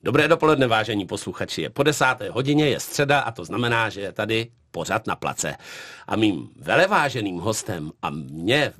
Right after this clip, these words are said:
obzvlášť milým dnes je bývalý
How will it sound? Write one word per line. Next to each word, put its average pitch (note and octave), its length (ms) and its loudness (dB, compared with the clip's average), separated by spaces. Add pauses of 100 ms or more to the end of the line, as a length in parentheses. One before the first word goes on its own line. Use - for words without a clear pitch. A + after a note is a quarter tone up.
(140)
obzvlášť A2 640 -2
milým B2+ 480 4 (260)
dnes G2 580 -2 (360)
je - 100 -10
bývalý B2 540 0